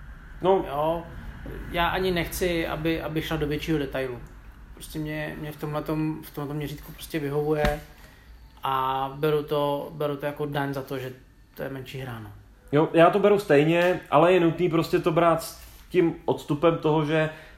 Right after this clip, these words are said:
Speaker 1: jako pro mě je to víc vyprávění historie, než víc toho, že by mě to postavilo před tu challenge, kterou měli ty, ty velitelé.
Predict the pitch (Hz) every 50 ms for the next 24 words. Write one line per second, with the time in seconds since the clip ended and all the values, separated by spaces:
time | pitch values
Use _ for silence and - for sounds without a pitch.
0 | - - - - - - 165 165 160 - - - - - - - - - - -
1 | - - - - - - - - - - - - - - - - - - - -
2 | - - 175 190 208 208 190 170 139 123 139 127 127 151 160 156 170 170 165 170
3 | 165 135 104 104 104 101 - - 147 147 151 156 156 156 151 151 151 147 - -
4 | - - - - - 139 143 127 127 135 131 - - - 127 127 127 123 127 123
5 | 120 98 123 123 123 135 131 127 131 127 - 120 110 - - 127 123 127 127 127
6 | 123 - - 123 - - - - - - 135 123 123 - 135 123 117 120 120 -
7 | - - 120 117 113 117 117 113 113 113 113 123 120 117 113 95 - 120 107 101
8 | 98 98 101 - 92 90 87 67